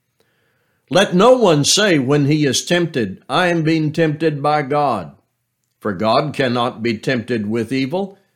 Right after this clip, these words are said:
and he himself tempts no one. But each one is tempted when he is lured and enticed by his own desire. Then desire, when it has conceived,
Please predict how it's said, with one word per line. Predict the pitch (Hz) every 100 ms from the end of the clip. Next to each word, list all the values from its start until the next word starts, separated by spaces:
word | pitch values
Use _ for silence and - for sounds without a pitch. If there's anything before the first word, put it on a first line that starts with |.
| _
and | 104 98
he | 90 156 147
himself | 147 143 - 143 135 -
tempts | - 131 113 -
no | 131 127 113
one. | 95 80 65 _ _ _ _ _
But | 123 120 -
each | 160 220 - 143
one | 185 185 113 101 120
is | 143 131 -
tempted | - 180 165 117 104 104 _ _ _ _ _
when | - 156 143
he | 156 139
is | 123 110
lured | 117 147 190 165 123 123 135 - _ -
and | 139 131
enticed | 120 120 - 180 190 135 123 143 - _ _ -
by | 110 143 135
his | 143 135 143
own | 127 123 113
desire. | 120 123 156 147 92 73 - _ _ _ _ _ _ _ -
Then | 120 165 143
desire, | 131 123 165 220 151 107 151 _ _ _ _
when | 143 151 151
it | 165 156
has | 120 147 135
conceived, | - 139 123 - 208 175 123 135 -